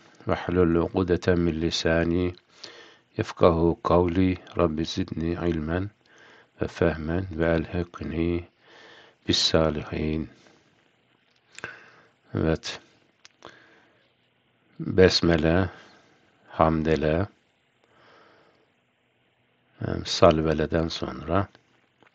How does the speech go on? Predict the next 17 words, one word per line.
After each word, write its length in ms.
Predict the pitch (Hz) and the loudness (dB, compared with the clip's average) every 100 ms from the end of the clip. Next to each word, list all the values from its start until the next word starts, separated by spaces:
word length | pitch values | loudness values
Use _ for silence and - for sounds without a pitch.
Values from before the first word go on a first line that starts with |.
| _ - - - - _ _ | _ -20 -20 -20 -20 _ _
ve, 220 | - 87 85 | 4 6 6
e, 180 | - 82 78 78 78 87 | 4 2 2 0 -2 -2
duamızı 540 | 85 82 82 85 85 87 | 2 4 4 4 0 0
da 40 | |
okuduktan 540 | 82 - - - 90 | 0 -4 -10 0 0
sonra 500 | 85 - 73 87 117 117 - _ - - - - - _ _ _ | 0 -2 0 6 6 4 -8 _ -20 -20 -20 -20 -20 _ _ _
bugünün 380 | 107 90 87 98 | 2 4 4 4
konusu 440 | - 90 92 - | 4 2 4 4
olan 320 | 82 87 107 120 - _ _ _ _ - _ | 4 6 4 2 -12 _ _ _ _ -20 _
akaid 500 | 101 - 87 87 - | 0 4 4 4 2
dersine 560 | 76 78 - 80 95 101 - _ _ _ _ _ _ _ _ _ _ _ _ _ _ _ - 127 | -2 -4 -4 0 2 0 -4 _ _ _ _ _ _ _ _ _ _ _ _ _ _ _ -16 -6
devam 500 | 87 87 90 92 90 | 4 6 8 8 6
ediyoruz 560 | 82 73 82 - - - | 0 -2 -2 -2 -4 -6
inşallah. 640 | 82 - 73 - 90 117 - - _ _ _ _ _ _ _ - - - | -4 -2 -2 0 2 0 -2 -20 _ _ _ _ _ _ _ -12 -12 -10
Konusu 640 | - 101 90 87 - 120 123 - _ - - - _ - | 4 6 6 2 6 6 6 -4 _ -20 -20 -20 _ 6
meleklerin 640 | 92 92 87 85 85 113 | 10 10 6 2 4 6
görevleri. 680 | 95 87 87 82 82 80 | 6 4 6 4 2 0